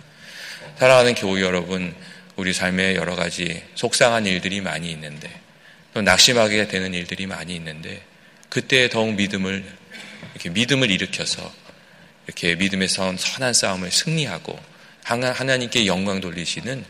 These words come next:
연합의 모든 교우들이 되시길 주님의 이름으로 축원드립니다. 같이 기도하시겠습니다.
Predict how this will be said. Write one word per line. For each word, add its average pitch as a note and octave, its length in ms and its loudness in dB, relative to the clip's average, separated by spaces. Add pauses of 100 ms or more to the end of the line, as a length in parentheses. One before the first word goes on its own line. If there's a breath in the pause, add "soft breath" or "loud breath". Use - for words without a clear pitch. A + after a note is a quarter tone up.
(340 loud breath)
연합의 G2 320 0
모든 F#2+ 340 -2
교우들이 F2+ 460 -4
되시길 F2+ 460 -4
주님의 G2 460 -2
이름으로 D#2+ 380 -8
축원드립니다. G2+ 1000 -6 (760 loud breath)
같이 - 260 -2
기도하시겠습니다. F#2+ 1000 2